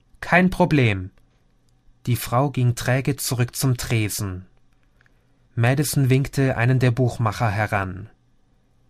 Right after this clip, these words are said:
„Ihr seid zu jung zum Wetten.“ „Schade. Wie lange dauert ein Rennen im Schnitt?“, fragte sie mit einem charmanten Lächeln. „Ein paar Sekunden. Hey, ihr verpasst ja das Beste.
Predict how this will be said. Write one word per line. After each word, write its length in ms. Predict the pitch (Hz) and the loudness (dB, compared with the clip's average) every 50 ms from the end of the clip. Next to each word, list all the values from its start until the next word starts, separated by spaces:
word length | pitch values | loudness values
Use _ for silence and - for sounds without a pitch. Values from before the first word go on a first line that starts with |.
| _ | _
„Ihr 200 | - 131 135 135 | -2 0 2 2
seid 300 | 123 - - 147 151 147 | 2 2 2 2 2 2
zu 160 | - - 160 156 | 0 2 4 4
jung 240 | 147 156 160 147 | 6 6 4 4
zum 300 | 123 - - 127 120 110 | 2 2 2 4 4 4
Wetten.“ 520 | 113 107 107 - - 110 101 95 92 90 92 - _ _ _ _ _ _ _ _ _ _ _ _ _ _ _ _ | 4 2 0 -2 -6 -6 -6 -6 -8 -8 -12 -16 _ _ _ _ _ _ _ _ _ _ _ _ _ _ _ _
„Schade. 540 | - - - 190 170 147 123 113 110 107 113 - _ _ _ _ _ _ - | -8 0 2 4 4 6 6 4 2 0 -2 -8 _ _ _ _ _ _ -10
Wie 260 | - 135 160 214 220 | -4 0 2 4 4
lange 340 | 208 190 180 180 185 190 190 | 6 6 4 6 4 4 2
dauert 400 | 185 - 160 156 135 120 120 - | 4 4 6 8 8 6 6 4
ein 160 | - 123 127 | 2 2 2
Rennen 320 | 127 117 120 123 127 127 127 | 4 4 4 4 4 4 4
im 120 | 123 127 | 2 2
Schnitt?“, 580 | 120 - - 135 135 147 151 - - - - - _ _ _ _ _ _ _ | 0 0 0 0 0 0 -2 -4 -10 -16 -16 -20 _ _ _ _ _ _ _
fragte 480 | - - - - 120 131 127 - - 127 | -18 -12 -4 0 0 0 0 0 -2 0
sie 300 | 120 - - 127 123 120 | 0 0 2 2 4 4
mit 160 | 117 113 - | 4 2 0
einem 200 | 101 113 113 110 | 0 0 0 0
charmanten 580 | - - 117 113 110 113 123 131 - - 139 | 0 0 0 0 0 0 0 -2 -2 -2 0
Lächeln. 680 | 123 117 110 104 - - 117 104 98 92 92 95 104 117 - _ _ _ _ _ _ _ _ _ _ _ _ _ _ _ _ _ _ _ _ _ _ _ | 0 2 0 0 -2 -4 -6 -6 -6 -8 -10 -12 -14 -16 -18 _ _ _ _ _ _ _ _ _ _ _ _ _ _ _ _ _ _ _ _ _ _ _
„Ein 200 | - 123 135 143 | -2 0 0 0
paar 200 | - - 151 170 | 2 2 2 2
Sekunden. 760 | 165 - 175 127 - 147 139 123 101 - - 101 90 87 85 - _ _ _ _ _ _ _ | 4 4 2 2 4 4 4 4 2 0 -6 -8 -8 -8 -10 -14 _ _ _ _ _ _ _
Hey, 260 | - - 214 185 131 | 0 4 4 4 4
ihr 140 | 123 123 123 | 4 2 0
verpasst 380 | - 156 - - 180 180 - | 0 0 2 2 0 0 2
ja 80 | - 120 | 0 0
das 220 | 104 113 107 - | 0 0 -2 -2
Beste. 560 | - 110 104 101 - - - 110 101 95 87 | -2 -2 -2 -2 -4 -4 -4 -4 -4 -4 -8